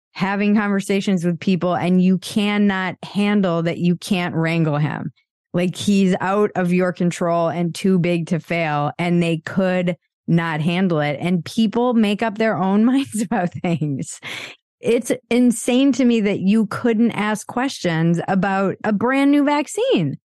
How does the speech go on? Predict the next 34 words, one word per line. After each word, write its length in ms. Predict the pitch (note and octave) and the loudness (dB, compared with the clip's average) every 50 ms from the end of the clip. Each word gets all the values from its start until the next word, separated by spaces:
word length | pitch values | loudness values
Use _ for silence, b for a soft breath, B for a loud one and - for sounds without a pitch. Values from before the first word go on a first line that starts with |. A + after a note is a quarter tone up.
| _ _ _ _ _ _ _ _ | _ _ _ _ _ _ _ _
that 420 | F#3 A3 B3 B3 C#4 C#4+ A#3+ - - | 0 2 2 2 0 0 -2 -4 -2
the 180 | - A3 A#3+ C4 | 0 2 4 4
mainstream 840 | B3+ B3 B3 B3+ B3+ C4+ C#4+ D4 C#4 - - - D4+ D4+ D4+ D4+ D4 | 6 4 4 4 4 4 4 4 2 0 -2 -4 0 0 2 2 2
all 240 | - - A#3+ B3+ B3 | 2 0 0 0 0
got 220 | A3+ B3 B3 B3 | 0 0 0 0
on 180 | B3 A#3+ A#3 A3+ | 0 0 0 0
board 300 | F3+ G3 G3 G#3 A3+ A#3 | 2 2 2 2 0 0
with 140 | B3+ C4+ - | -2 -2 0
this 240 | D4 C#4+ D4 - - | 0 -2 -2 -2 -2
as 260 | - G3+ F#3+ E3+ F3+ | -2 -2 0 2 2
misinformation 960 | G3 G3+ G#3+ A3+ A3 - B3 B3 A#3 A3+ A3+ A3 F#3+ F#3+ A3 A3+ - B3 A#3+ | 4 4 4 2 0 2 0 0 2 2 2 2 2 2 0 0 0 0 0
or 100 | G#3 E3+ | 0 0
disinformation. 1000 | D#3+ - F#3 G#3+ G#3+ - A#3+ A#3 - A3 A3 G#3 G3+ G#3 G#3 - A#3 A#3 A3 G#3 - _ _ _ | -2 0 -2 -2 0 0 0 0 2 2 2 2 2 0 0 0 0 0 0 -2 -6 _ _ _
People 280 | - A#3+ G#3+ G3 A#3 G#3+ | -2 -2 0 2 0 0
were 120 | G#3 G#3 | 2 2
even 260 | E3 E3 G3+ F#3+ F#3+ | 2 2 0 0 0
asking 320 | F3 F#3 G3+ - - F#3+ F#3+ | 0 -2 -4 -2 -2 -2 0
questions. 400 | - F3+ G3 - - A3 A3+ G3+ - | 0 -2 -4 -2 0 0 0 0 0
I 180 | - F3 G3 | -2 -2 -2
brought 260 | G#3 G3 G#3+ G#3 G#3 G#3 | -2 0 -2 0 0 -2
up 200 | G3 G3 G3 _ b b b b _ _ | -2 -4 -6 _ b b b b _ _
that 80 | F3+ D3+ | -4 -2
my 120 | D#3+ D#3+ | -2 -4
period 500 | D#3 - - F#3+ F#3+ G3+ A3 A#3 A#3+ A#3 | -4 -2 -2 0 0 2 2 2 2 2
was 200 | A#3 A#3+ A3 G3+ | 2 2 2 2
weird, 380 | G#3+ A3+ B3 B3 B3 A#3+ A#3+ A#3 | 2 2 2 2 2 2 0 0
and 180 | G3+ F3+ F3 E3 | 0 0 0 0
I 80 | E3+ | 0
got 200 | E3 E3 D#3 - | 0 0 -2 -4
called 240 | - - F#3+ F#3 E3+ | -4 -4 -2 -2 0
a 60 | F3+ | 0
conspiracy 680 | F3 F#3 D#3 C#3+ - - - F#3 G3+ A3 A3 - B3 A#3+ | 0 0 -2 -2 -4 -2 -2 0 0 0 0 0 0 0
theorist 580 | - - B3 A#3+ A#3+ A#3+ A#3+ A#3+ A#3+ - - - | 0 0 0 2 2 2 2 0 0 -2 -6 -6
and 340 | - F3+ F3 F3 E3+ E3 | -4 -2 0 2 2 0